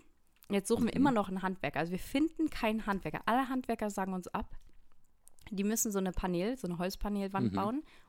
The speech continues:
Speaker 1: und dazwischen wollen wir diese Hue-Lampen.
Speaker 2: Mhm.
Speaker 1: Und dann hat uns jetzt ein Handwerker wieder abgesagt, weil er gesagt hat, er ist kein Elektrotechniker, er macht nur Handwerkersachen. Und wir sind so, „Nein.“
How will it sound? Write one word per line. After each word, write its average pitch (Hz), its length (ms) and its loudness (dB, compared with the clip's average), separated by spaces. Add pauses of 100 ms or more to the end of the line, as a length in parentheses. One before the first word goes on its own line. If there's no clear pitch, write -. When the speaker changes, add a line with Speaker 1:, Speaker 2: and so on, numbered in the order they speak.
Speaker 1:
und 196 100 -2
dazwischen 226 440 -2
wollen 202 160 2
wir 196 80 0
diese 196 220 -4
Hue-Lampen. 151 720 -4 (320)
Speaker 2:
Mhm. 185 380 -4
Speaker 1:
Und 196 640 0 (100)
dann 190 240 2
hat 196 140 -4
uns 185 100 -8
jetzt 190 220 -2
ein 196 100 -2
Handwerker 190 360 -2
wieder 170 200 -4
abgesagt, 214 420 -4
weil 190 100 0
er 175 60 0
gesagt 175 240 -4
hat, 165 80 -2
er 170 60 0
ist - 140 -8
kein 175 180 -8
Elektrotechniker, 170 960 -6
er 170 140 0
macht - 260 -8
nur 190 240 -4
Handwerkersachen. 170 760 -4
Und - 240 -18
wir 220 100 -4
sind 226 220 -6
so, - 80 -8
„Nein.“ 294 420 -2